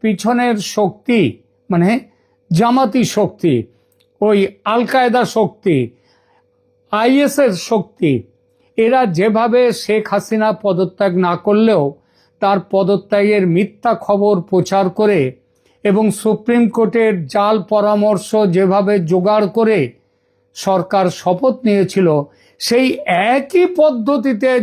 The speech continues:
জালিয়াতির মাধ্যমে ট্রাইব্যুনালের সংশোধনী অর্ডিন্যান্স জারি হয়ে থাকলে খুব কি অবাক হওয়ার মতো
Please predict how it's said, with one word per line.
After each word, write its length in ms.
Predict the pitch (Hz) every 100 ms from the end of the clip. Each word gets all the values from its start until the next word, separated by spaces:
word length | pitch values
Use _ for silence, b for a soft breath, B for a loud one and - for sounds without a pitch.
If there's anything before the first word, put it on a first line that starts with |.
| 208
জালিয়াতির 640 | 220 226 233 220 226 202 202
মাধ্যমে 500 | 202 180 226 214 160 131 - _ _ _ _ _ 208
ট্রাইব্যুনালের 800 | 208 240 214 262 262 262 262 240 -
সংশোধনী 680 | 233 226 - 226 220 220 220 208
অর্ডিন্যান্স 500 | 196 196 208 208 202 196 -
জারি 240 | 175 185 202 190
হয়ে 200 | 196 190 -
থাকলে 420 | 202 190 220 214 165 - _ _ _ _ _ _ -
খুব 160 | 190 -
কি 120 | 226 233 165
অবাক 240 | 143 180 180
হওয়ার 260 | 208 208 202 214
মতো 180 | 214